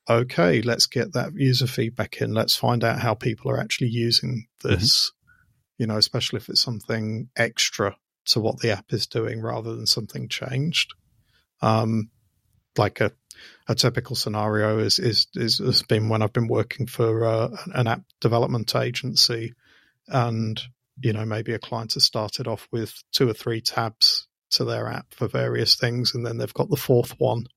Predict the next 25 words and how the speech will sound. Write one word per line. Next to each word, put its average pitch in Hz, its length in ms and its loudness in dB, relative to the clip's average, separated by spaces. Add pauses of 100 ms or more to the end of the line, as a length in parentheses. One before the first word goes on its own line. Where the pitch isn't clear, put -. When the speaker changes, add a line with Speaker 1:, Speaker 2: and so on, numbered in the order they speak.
(600)
Speaker 1:
that's 123 220 4
about 117 320 0
to - 100 -4
land 110 340 -2
and 113 120 -4
bring 113 200 -2
something 113 420 -2
brand 113 300 0
new 117 180 2
into 117 300 0
the 113 140 0
app. 117 280 -6 (580)
That's 156 220 4
the 147 60 2
sort 131 220 2
of 113 40 0
scenario 107 500 -2
where 107 220 -2
I 104 60 -2
think 123 200 -8
it's - 160 0
okay 113 420 -2
to, 110 360 0 (560)
to 120 100 0
diverge, 107 760 0